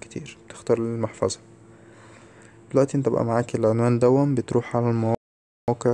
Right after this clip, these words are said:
زي ال-، مثلًا مشروح قبل كده في القناة وقال ان هي بتدعم الفوسيت باي، السحب عليها مباشر.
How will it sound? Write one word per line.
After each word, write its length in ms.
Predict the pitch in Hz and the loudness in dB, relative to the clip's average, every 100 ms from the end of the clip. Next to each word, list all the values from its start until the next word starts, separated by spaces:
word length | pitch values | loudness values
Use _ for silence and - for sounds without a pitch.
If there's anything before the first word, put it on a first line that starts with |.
| 123 - | 0 -4
زي 240 | 120 117 117 | -4 0 0
ال-، 640 | 113 113 113 113 117 117 | 0 -2 -2 -2 -4 -6
مثلًا 460 | 117 - 117 117 | -4 -4 -4 -4
مشروح 300 | 120 - 127 | -6 -6 -6
قبل 140 | 117 120 | -4 0
كده 160 | 117 | 0
في 120 | 117 - | 0 -4
القناة 460 | - 113 120 127 | -8 -4 -2 0
وقال 380 | 123 - - 120 | -2 -2 -2 -2
ان 100 | 117 | -2
هي 140 | 117 | -4
بتدعم 400 | 113 120 120 117 | -2 -2 0 -2
الفوسيت 380 | 113 - 117 120 | -4 -2 0 0
باي، 340 | 123 127 135 - - | -2 0 0 -4 -8
السحب 360 | - 120 123 117 | -4 -4 -2 0
عليها 200 | 117 117 | 0 -2
مباشر. 440 | 110 - - | -6 -10 -12